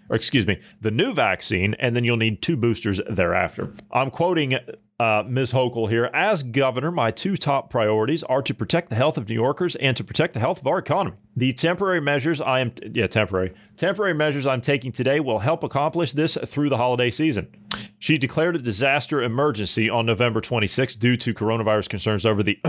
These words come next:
<clears throat> Omicron variant, warning New York residents, "It's coming." That sounds,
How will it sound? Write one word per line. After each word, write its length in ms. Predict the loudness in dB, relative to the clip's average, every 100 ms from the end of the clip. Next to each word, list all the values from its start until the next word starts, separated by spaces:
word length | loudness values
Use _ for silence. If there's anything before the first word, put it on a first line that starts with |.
| -2
<clears throat> 220 | 0 -2 0
Omicron 600 | 0 0 -2 0 0 2
variant, 320 | 0 2 0 -6 -16 -4
warning 380 | 0 0 -2 -4
New 140 | 0
York 260 | 2 2 0
residents, 560 | 0 2 0 -2 -4 -8 -20 0
"It's 280 | 2 2 0
coming." 640 | 0 2 0 0 -8 -10 -8
That 120 | -4
sounds, 380 | 0 2 0 -2